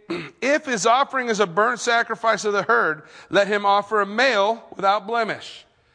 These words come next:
You're gonna see this over and over and over and over. You need to grasp it. It had to be, one, a male. A male. Responsibility. Man was finally gonna take responsibility for the fall.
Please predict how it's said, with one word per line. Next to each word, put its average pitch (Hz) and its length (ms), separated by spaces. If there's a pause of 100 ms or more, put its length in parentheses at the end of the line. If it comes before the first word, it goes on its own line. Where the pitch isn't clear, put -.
(340)
You're 196 140
gonna 254 140
see 269 180
this 240 200
over 240 240
and 240 80
over 240 220
and 240 100
over 240 240
and 240 100
over. 233 380 (500)
You 139 100
need 233 340
to 240 100
grasp 226 480
it. 110 140 (460)
It 156 120
had 214 280
to 233 80
be, 220 340
one, 226 440
a 220 80
male. 202 480 (760)
A 156 100
male. 180 580 (360)
Responsibility. 202 1080
Man 208 360
was 190 120
finally 240 380
gonna 233 220
take 226 220
responsibility 208 840
for 208 160
the 185 100
fall. - 720